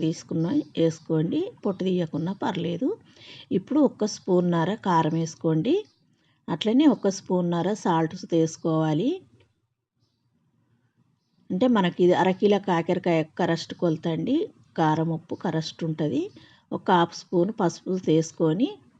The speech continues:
చూడండి, కాకరకాయ ముక్కలు అట్లా క్రిస్పీగా ఉండాలి. వేసుకున్నాక మనం కాకరకాయ ముక్కలు తుతాం, మనం అందులోనే వేసుకోవాలి. కాకరకాయలు వేపుకుంటప్పుడు గింజలకు గింజలు వేపుకోండి,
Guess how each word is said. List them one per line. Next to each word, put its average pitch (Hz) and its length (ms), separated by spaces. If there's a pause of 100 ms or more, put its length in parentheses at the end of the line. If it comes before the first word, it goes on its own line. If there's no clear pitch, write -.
చూడండి, 190 320 (100)
కాకరకాయ 170 520
ముక్కలు 170 300
అట్లా 170 220
క్రిస్పీగా 170 500
ఉండాలి. 156 360 (800)
వేసుకున్నాక 185 600 (100)
మనం 196 120 (100)
కాకరకాయ 185 520
ముక్కలు 170 300
తుతాం, 180 240 (580)
మనం 165 160 (100)
అందులోనే 170 440
వేసుకోవాలి. 160 600 (180)
కాకరకాయలు 190 600
వేపుకుంటప్పుడు 175 640 (120)
గింజలకు 175 420
గింజలు 160 320
వేపుకోండి, 156 600